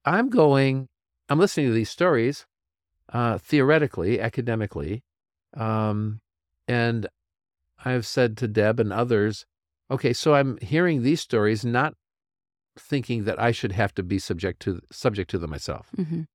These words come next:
Speaker 1: right?
Speaker 2: Mm-hmm.
Speaker 1: So no pastor wants to say, "But, I mean, it is not nothing that the people who were in your church a year ago are still there."
Speaker 2: Right.
Speaker 1: That's not nothing.
Speaker 2: Right.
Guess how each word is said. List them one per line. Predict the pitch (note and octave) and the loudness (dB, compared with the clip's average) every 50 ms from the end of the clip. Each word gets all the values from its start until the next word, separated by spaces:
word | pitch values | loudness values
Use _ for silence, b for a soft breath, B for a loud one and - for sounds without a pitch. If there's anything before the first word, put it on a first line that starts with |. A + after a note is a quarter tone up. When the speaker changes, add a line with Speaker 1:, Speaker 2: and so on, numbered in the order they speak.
| _ _ _ _ _ _ _ - | _ _ _ _ _ _ _ -6
Speaker 1:
right? | E2 E2+ F#2 A2 - - _ _ _ - G3+ | -4 -2 -2 -2 -4 -6 _ _ _ -20 -20
Speaker 2:
Mm-hmm. | E3+ D3 D#3+ D#3+ - _ | -18 -16 -16 -18 -18 _
Speaker 1:
So | - - - E3 D3+ D3 D3 C#3+ C#3+ C#3+ C#3 | -10 -2 2 4 4 6 6 6 6 4 4
no | C3 C#3+ D#3 | 4 2 0
pastor | D3 D3+ C#3+ C3+ - C3+ | 2 2 0 0 0 0
wants | B2+ A#2 - | -2 -2 -2
to | A#2+ G#2+ | -4 -4
say, | - B2+ A#2 A2+ | 0 2 2 2
"But, | - - G#2+ - D3 C#3+ A#2+ - _ _ _ _ - | 0 -2 -2 2 2 2 2 2 _ _ _ _ -6
I | A#2 | -4
mean, | A#2+ B2 A#2+ A#2 A2+ | -2 0 0 0 0
it | A#2 A2 B2+ | 0 0 2
is | C3 C3+ B2 G#2 - - - - _ _ _ _ _ _ _ - | 0 0 0 -2 -6 -12 -16 -18 _ _ _ _ _ _ _ -6
not | G2+ A2 G#2 G2+ | -4 -4 -2 -2
nothing | G2 G2 G#2+ B2 - - - F2+ F2 G2+ A2+ - _ _ _ _ _ _ _ _ _ - | -2 0 0 0 0 -2 -6 -8 -6 -6 -8 -10 _ _ _ _ _ _ _ _ _ -12
that | F2+ F2 G#2 G2 F#2+ F#2 - | -8 -4 -2 -2 -2 -4 -4
the | - G2 | -8 -8
people | - - A2 G#2 - - F#2+ G2 E2+ | -4 -4 -4 -4 -4 -4 -4 -4 -4
who | E2 G2+ G2 F#2+ F#2 F2+ F2+ F2 E2+ E2 D#2+ E2 E2 D#2+ _ _ _ _ _ _ _ _ _ _ _ _ | -2 -2 -2 0 0 0 -2 -2 -2 -4 -4 -6 -8 -12 _ _ _ _ _ _ _ _ _ _ _ _
were | - G2+ G2 G2 | -2 0 0 0
in | F#2+ F#2+ | 0 -2
your | F2+ F2 | -4 -6
church | - - - F2+ F2+ - - | -8 -6 -6 -6 -6 -6 -6
a | D#2+ | -6
year | E2 F2 G2+ G#2+ G#2+ | -2 0 0 0 0
ago | F#2+ E2+ E2+ E2 | 0 -2 -2 -4
are | D#2+ D#2 | -4 -4
still | - - - F2+ D#2 D2 | -6 -6 -6 -6 -6 -6
there." | C#2 D#2+ F#2+ G2+ C2 D2 F#2 G#2+ - _ _ - | -8 -8 -8 -6 -6 -6 -8 -8 -10 _ _ -12
Speaker 2:
Right. | F3+ E3 E3 E3+ _ _ _ _ _ _ - | -12 -12 -12 -12 _ _ _ _ _ _ -4
Speaker 1:
That's | G2 A2+ - D3 | -4 -4 -2 -2
not | D#3 E3+ D#3+ - | -4 -2 -2 -2
nothing. | - - - - - G2+ G#2+ B2 C#3+ - _ - | -2 -2 -2 -4 -6 -6 -6 -6 -8 -10 _ -14
Speaker 2:
Right. | F3 E3 D#3+ - | -12 -12 -12 -14